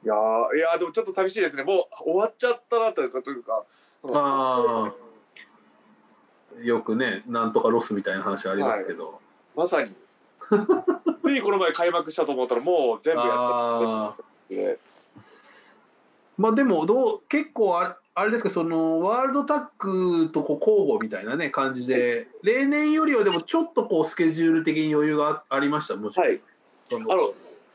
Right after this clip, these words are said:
Speaker 1: 多分自分のこの体のダメージとかを考えてたら、
Speaker 2: うんうん。
Speaker 1: 合間にその前哨戦とかが入ってたら結構厳しかったと思います。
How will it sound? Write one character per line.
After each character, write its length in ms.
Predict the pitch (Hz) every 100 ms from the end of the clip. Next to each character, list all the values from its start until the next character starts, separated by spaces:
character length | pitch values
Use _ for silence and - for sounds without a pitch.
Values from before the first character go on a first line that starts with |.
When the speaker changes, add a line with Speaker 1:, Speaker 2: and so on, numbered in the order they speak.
| _ _ -
Speaker 1:
多 100 | -
分 100 | 214
自 180 | 156 -
分 420 | 175 226 226 214
の 180 | 214 214
こ 100 | 196
の 100 | 190
体 240 | 190 190 190
の 100 | 175
ダ 140 | 180
メ 140 | 196
ー 40 | 156
ジ 100 | -
と 100 | 113
か 100 | 104
を 80 | 98
考 140 | 139 143
え 80 | 143
て 80 | -
た 100 | 120
ら、 300 | 113 98 - _ -
Speaker 2:
う 40 |
ん 40 | 131
う 40 |
ん。 60 | 127
Speaker 1:
合 160 | 185
間 80 | 190
に 120 | 185
そ 120 | 170 170
の 240 | 156 151 -
前 120 | 180
哨 120 | 185
戦 160 | 190 180
と 100 | 160
か 60 |
が 80 | 143
入 140 | 143 160
っ 20 |
て 100 | 143
た 100 | 139
ら 80 | 120
結 140 | 156
構 220 | - 120 - -
厳 140 | -
し 60 | 147
か 100 | -
っ 20 |
た 80 | -
と 60 | -
思 120 | 98
い 20 |
ま 80 | 87
す。 140 | -